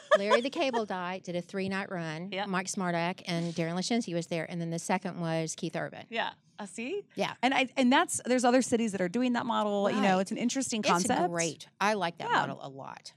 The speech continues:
Speaker 1: And it's, it's a nice option for the artists too, because they can say, they can just come play the market differently in a different, smaller venue like that, especially like the Ryman.
Speaker 2: Right.
Speaker 1: I mean, it's just a cool energy to have versus going into the arenas.
Speaker 2: And then you get to relax on night
Speaker 1: Yep.
Speaker 2: two and three.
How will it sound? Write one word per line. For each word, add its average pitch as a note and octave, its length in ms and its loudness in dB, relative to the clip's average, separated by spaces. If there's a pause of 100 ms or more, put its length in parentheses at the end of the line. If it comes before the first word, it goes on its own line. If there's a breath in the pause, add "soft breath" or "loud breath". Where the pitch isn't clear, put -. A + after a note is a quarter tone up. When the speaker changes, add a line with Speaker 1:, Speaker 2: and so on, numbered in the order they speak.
(120)
Speaker 1:
And C#4 120 4
it's, C#4+ 200 0
it's - 160 -6
a B3+ 40 -2
nice B3+ 380 0
option G3+ 340 0
for F#3+ 140 -6
the E3 140 -4
artists E3+ 320 -2
too, E3+ 200 -2
because E3 320 -6
they F3 140 -2
can E3+ 160 -8
say, E3 420 0 (720 soft breath)
they G#3 180 -4
can A#3 100 -6
just A3 140 -8
come A#3 120 -2
play G#3 140 -4
the F3+ 80 -4
market E3+ 260 -6
differently - 560 -10
in G3 120 -2
a - 20 -4
different, G3+ 460 -6
smaller G#3 340 -2
venue G#3+ 260 2
like A3 200 0
that, A3+ 260 -4
especially F3 280 -8
like D#3+ 100 -10
the E3+ 80 -12
Ryman. G3 460 -2
Speaker 2:
Right. F3+ 100 -6
Speaker 1:
I - 40 -8
mean, G3+ 160 0
it's G3 140 -4
just - 140 -4
a - 60 -6
cool G#3+ 280 2
energy D#3 400 0
to D#3+ 80 0
have D#3+ 320 2
versus E3+ 380 -4
going F3 180 4
into E3 220 2
the D3+ 100 2
arenas. D#3 500 -4
Speaker 2:
And A3+ 220 0
then A3+ 140 0
you A3 100 0
get A3+ 180 -2
to A3 120 -4
relax F#3 600 -4
on F3+ 140 -4
night F3 140 -2
Speaker 1:
Yep. F3 120 2
Speaker 2:
two G3 220 -2
and F#3 180 -2
three. F#3 460 -4